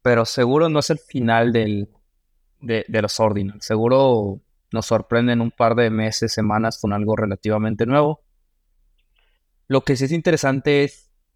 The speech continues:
qué experimentos están haciendo los devs. Y no me quiero desviar tanto del tema, pero estaba viendo que desarrolladores de otros proyectos, por ejemplo, Celestia, estaban corriendo nodos en lo que se te ocurra. O sea, vi por ahí que corrieron un nodo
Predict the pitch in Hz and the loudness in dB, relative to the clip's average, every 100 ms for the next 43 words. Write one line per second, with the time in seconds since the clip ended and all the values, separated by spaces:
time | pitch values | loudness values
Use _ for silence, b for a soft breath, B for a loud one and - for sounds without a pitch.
0 | _ - 175 170 - 185 160 131 131 160 | _ -2 0 0 -4 -2 0 0 -2 -4
1 | - - 131 - 135 131 131 110 127 113 | -6 -2 -2 -2 -2 2 2 2 0 0
2 | - 120 151 180 180 139 147 151 151 156 | 0 0 0 2 0 2 -2 -4 0 0
3 | - 151 113 104 113 110 - _ _ _ | 2 0 0 -2 0 0 -2 _ _ _
4 | _ _ _ _ _ _ _ _ _ _ | _ _ _ _ _ _ _ _ _ _
5 | _ _ _ _ _ - 120 135 147 170 | _ _ _ _ _ -10 -2 2 4 4
6 | 156 147 - 123 120 120 113 113 120 127 | 2 0 0 0 2 2 2 2 0 0
7 | 120 107 - - - 113 110 - 117 110 | 0 0 -4 -6 -4 -2 -2 -4 -6 -6
8 | - - 101 - 92 - 104 107 - 131 | -8 -8 -8 -8 -6 -2 -2 -2 -2 -4
9 | 196 _ _ _ _ _ _ _ _ 131 | -4 _ _ _ _ _ _ _ _ -6
10 | - 143 175 - 123 127 143 147 135 131 | 2 2 2 0 2 2 2 2 2 2
11 | 139 175 190 - _ 131 127 127 123 113 | 2 2 0 -12 _ -2 0 2 2 0
12 | - 123 - - 110 - 107 - 131 120 | -2 -12 -8 -4 -4 -2 -4 0 0 0
13 | 95 107 104 117 - 131 120 131 120 117 | -4 -4 -2 -2 0 0 0 -2 0 2
14 | 117 117 120 117 117 123 123 | 2 0 -2 0 2 2 2